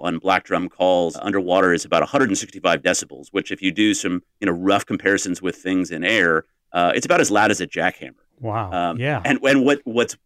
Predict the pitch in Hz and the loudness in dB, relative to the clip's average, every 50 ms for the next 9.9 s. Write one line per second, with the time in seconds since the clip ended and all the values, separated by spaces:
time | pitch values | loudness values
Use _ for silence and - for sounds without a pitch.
0 | _ _ _ _ 110 101 123 151 180 156 113 - _ - 123 123 107 120 139 127 | _ _ _ _ -6 -2 0 2 2 2 0 -2 _ 0 0 2 4 4 4 2
1 | - - _ _ - 101 - 120 131 156 151 - - - - 156 165 131 - - | 2 0 _ _ -20 -10 -2 0 2 2 2 0 -4 -2 0 2 2 2 0 -2
2 | - _ _ _ _ _ - 113 117 120 113 107 101 - - - 104 113 - - | -8 _ _ _ _ _ -2 0 2 4 4 4 2 2 0 -2 -6 -6 -4 -2
3 | 120 135 143 - - 98 80 - - 87 110 117 110 95 80 92 98 101 98 - | 0 0 0 0 -2 -6 -6 -4 -2 0 0 0 0 -2 -2 0 0 0 -2 -4
4 | 82 82 78 80 82 82 87 92 95 101 101 101 98 101 92 - _ _ 82 - | -8 -10 -10 -10 -8 -4 -2 0 2 4 4 4 4 2 0 -2 _ _ _ -20
5 | - - _ - - 113 113 113 107 95 90 92 87 90 92 87 87 - 90 90 | -20 -20 _ -8 -2 0 0 0 0 -2 -4 -2 0 0 0 0 -2 -4 -8 -12
6 | - - 90 87 90 80 82 82 80 87 92 90 90 85 80 78 78 78 - - | -6 -4 -4 -4 -4 -6 -10 -12 -10 -4 -2 -2 -2 -2 -4 -8 -12 -12 -14 -16
7 | 85 - - - - - - 101 101 98 101 95 110 117 123 117 - - - - | -16 -14 -14 -14 -12 -8 -4 -2 -2 -2 -2 -2 -2 -2 0 -2 -2 -6 -10 -8
8 | - 175 165 - - 131 107 101 95 95 95 98 95 92 87 82 - - 175 - | -2 0 0 2 4 4 4 2 2 0 0 -2 -2 -2 -6 -8 -4 -2 0 2
9 | - 101 90 80 - - - - - - - - 113 104 101 95 98 92 | 2 2 2 0 -2 -6 -8 -10 -14 -18 -14 -8 -6 -4 -2 -2 -4 -4